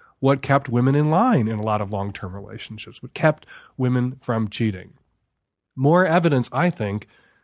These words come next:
not that we fail at monogamy, strict monogamy, but that monogamy fails us, because when people have the means and the ability, they will cheat. And as other research shows,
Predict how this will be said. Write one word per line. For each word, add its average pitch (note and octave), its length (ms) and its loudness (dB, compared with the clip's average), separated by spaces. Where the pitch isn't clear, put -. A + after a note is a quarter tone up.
not F#3 240 4
that F#3 260 2
we D3+ 320 4
fail D3+ 380 4
at C3+ 100 -2
monogamy, C3 720 0
strict - 380 2
monogamy, F#2+ 460 -2
but D3 100 -4
that E3+ 120 -4
monogamy G#3 440 2
fails F3+ 380 0
us, C3+ 340 -4
because C3 300 -4
when C#3 80 0
people E3 300 -2
have D#3+ 500 0
the C3 100 -2
means E3 380 4
and C3 100 2
the A#2+ 60 2
ability, D3+ 580 0
they D3+ 120 4
will G3+ 180 4
cheat. B3 380 0
And E3+ 180 4
as E3+ 80 2
other G#3 180 2
research A3+ 360 2
shows, G#3 560 -2